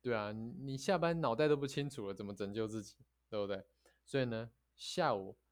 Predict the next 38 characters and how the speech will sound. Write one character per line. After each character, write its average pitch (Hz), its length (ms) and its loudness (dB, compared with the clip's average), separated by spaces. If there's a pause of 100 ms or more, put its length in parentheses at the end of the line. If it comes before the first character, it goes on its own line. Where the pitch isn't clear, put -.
(720)
下 151 160 0
班 135 160 2
之 127 120 0
后 117 240 2
运 165 160 2
个 131 60 4
动 123 300 2 (540)
啊， 101 160 -6
帮 113 240 -2
助 117 140 -2
你 104 160 -4
晚 95 180 -8
上 95 300 -6 (220)
可 110 180 -6
以 104 80 -4
有 95 160 -6
一 98 40 -8
个， 98 240 -8 (1040)
呃， 98 680 -8 (180)
美 117 260 -2
好 107 280 -4
的 98 180 -6
夜 110 220 -2
晚。 107 260 -10 (1200)
可 - 120 -12
能 101 140 -6
是 117 100 -6
跟 110 180 -4
家 113 200 0
人 98 120 -4
相 98 200 -4
处， - 260 -16
可 - 120 -14
能 95 140 -10
是 98 400 -8 (640)
你 107 100 -12
更 117 200 -4
有 98 340 -6